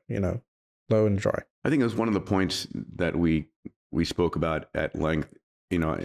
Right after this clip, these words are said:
Speaker 2: the way I put it bluntly is there are gonna be two kinds of companies at the end of this decade, those that are fully utilizing A I and those that are at a business. Do you agree it's that black and white?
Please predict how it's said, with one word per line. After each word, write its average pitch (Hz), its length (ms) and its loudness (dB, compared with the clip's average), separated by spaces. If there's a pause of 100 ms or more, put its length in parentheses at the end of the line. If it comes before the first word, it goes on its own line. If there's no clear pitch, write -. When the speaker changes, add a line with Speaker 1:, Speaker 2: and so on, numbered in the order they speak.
Speaker 2:
the 98 280 -2
way 92 220 2
I 85 80 -2
put 82 200 -2
it - 140 0
bluntly 78 420 0
is - 60 -2
there 87 60 0
are - 20 0
gonna 80 120 0
be 71 100 0
two - 160 0
kinds 82 260 -4
of - 80 -4
companies 78 420 -2
at 71 100 -4
the 78 80 -2
end 78 100 0
of 76 40 -2
this 71 140 -4
decade, - 500 -4 (500)
those 82 380 2
that 80 140 2
are 80 100 0
fully 90 280 2
utilizing 80 500 2
A 82 120 -2
I 80 180 -2
and 76 160 -2
those 80 160 0
that 76 100 -2
are 71 240 -4 (140)
at 80 140 -4
a 73 40 -4
business. 82 520 -2 (1000)
Do - 680 -10
you 107 60 6
agree 107 220 2
it's 107 120 0
that 98 200 0
black 95 220 -4
and 104 80 -2
white? 101 220 -2